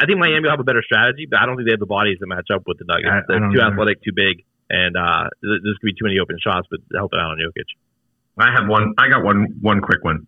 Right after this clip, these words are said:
Speaker 3: Um, so there's rumors, and I am so not a fan of this guy. Doc Rivers just buried my Sixers again. It, how? Why are these teams still so interested in Doc Rivers? Like, now the rumor is the Suns are, are pursuing Doc Rivers.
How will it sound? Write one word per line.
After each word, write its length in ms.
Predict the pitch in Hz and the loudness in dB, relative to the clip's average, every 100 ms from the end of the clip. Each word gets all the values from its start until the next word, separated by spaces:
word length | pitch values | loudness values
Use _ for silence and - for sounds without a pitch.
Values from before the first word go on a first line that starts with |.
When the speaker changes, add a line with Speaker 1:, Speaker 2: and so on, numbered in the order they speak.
| - | 2
Speaker 3:
Um, 380 | 98 98 92 - _ _ | 2 2 -2 -8 _ _
so 80 | 113 | 0
there's 180 | 120 113 | 2 2
rumors, 500 | 123 135 123 98 - - - | 4 6 6 4 0 -10 0
and 140 | 98 | 6
I 140 | 98 101 | 6 6
am 260 | 90 87 - - | 0 -6 -8 0
so 120 | 104 | 2
not 220 | 98 85 | 4 2
a 40 | 78 | 0
fan 260 | 82 80 | -2 0
of 80 | 78 | 0
this 160 | 76 - | -2 0
guy. 220 | 78 76 78 _ _ _ _ _ - | 0 0 -2 _ _ _ _ _ 2
Doc 240 | 95 98 | 2 4
Rivers 400 | 95 90 90 90 - - | 2 4 4 2 -4 -6
just 160 | 85 - - | -6 -6 -14
buried 400 | - 87 90 90 | -4 2 2 4
my 140 | 85 85 | 2 2
Sixers 360 | 90 78 90 82 | -2 -2 0 0
again. 480 | 82 82 80 80 78 _ _ _ _ 110 | 0 2 2 0 -4 _ _ _ _ -8
It, 240 | - - - - - | -6 -6 -14 -16 -6
how? 560 | - - 175 135 - - _ _ | 0 4 4 2 -8 -12 _ _
Why 280 | 117 143 220 | 0 4 6
are 140 | 220 | 4
these 200 | 151 131 - - | 2 0 -2 -2
teams 280 | 117 98 85 | 2 2 0
still 240 | - 107 98 - | 0 2 2 2
so 200 | 95 92 | 0 2
interested 540 | 95 95 90 - 82 | 2 4 0 0 -2
in 100 | 80 | 0
Doc 260 | 80 82 80 | 2 2 2
Rivers? 300 | 80 78 78 | 0 0 2
Like, 100 | 90 - - - - - | 2 0 -6 -12 -12 2
now 200 | 120 127 | 4 4
the 80 | 120 | 4
rumor 300 | 120 117 107 | 4 6 4
is 60 | 98 | 4
the 140 | 98 - | -2 2
Suns 320 | 104 90 80 - - - - | 2 2 -2 -10 -14 -6 0
are, 260 | 101 90 - | 4 2 2
are 260 | 92 87 80 | 2 2 2
pursuing 400 | 90 92 87 87 | -2 0 0 2
Doc 240 | 82 78 | 2 2
Rivers. 280 | 80 78 | 0 0